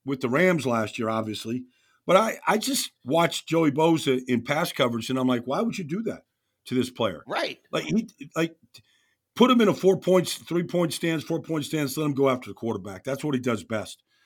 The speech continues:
Speaker 1: Um, and so his takeoff is better when he's in a stance versus a two-point stance. I think that's a little bit bizarre. But, you know, they, they're down some corners right now. And so they, they were picking on Tavon Campbell. Uh, Justin Jefferson had a great game,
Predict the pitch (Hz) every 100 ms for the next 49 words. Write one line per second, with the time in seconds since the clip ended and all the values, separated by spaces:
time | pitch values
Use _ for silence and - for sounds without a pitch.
0 | _ _ _ _ 110 110 107 98 95 _
1 | _ 135 135 190 160 - - 160 - 175
2 | 175 175 170 151 - 160 165 151 147 139
3 | 147 139 - 151 151 139 - _ _ -
4 | 147 135 127 123 156 135 147 139 131 143
5 | 139 131 - _ _ _ - 185 233 202
6 | 190 - 165 135 127 117 107 107 113 -
7 | _ _ _ _ 170 190 - _ _ _
8 | _ 226 214 190 208 - - _ _ -
9 | 175 175 175 190 - 170 - 175 175 160
10 | 160 165 151 147 156 - _ _ _ _
11 | _ 135 139 - 151 147 143 131 143 135
12 | 147 151 165 156 160 147 139 147 156 143
13 | 143 139 139 147 131 120 135 139 135 131
14 | 135 - 135 127 110 120 131 - 123 123
15 | 127